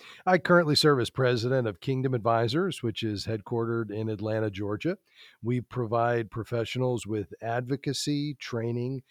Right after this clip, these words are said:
and community, really focused on advisors who want to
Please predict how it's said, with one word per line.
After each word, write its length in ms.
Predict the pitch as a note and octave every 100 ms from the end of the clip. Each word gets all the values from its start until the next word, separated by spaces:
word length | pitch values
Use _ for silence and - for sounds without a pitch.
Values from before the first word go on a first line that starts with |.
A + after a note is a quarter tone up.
| - _ -
and 280 | B2 A2 G2+
community, 720 | A#2 A#2+ D#3 B2+ G2+ G2 G2+ _ _ -
really 240 | D3 C3+
focused 500 | - C#3 B2+ C3 -
on 180 | A#2 A2+
advisors 600 | G2+ A#2 A#2 G#2 A2+ -
who 120 | B2
want 340 | A2 A2+ A2 F2+
to 360 | - A2+ G#2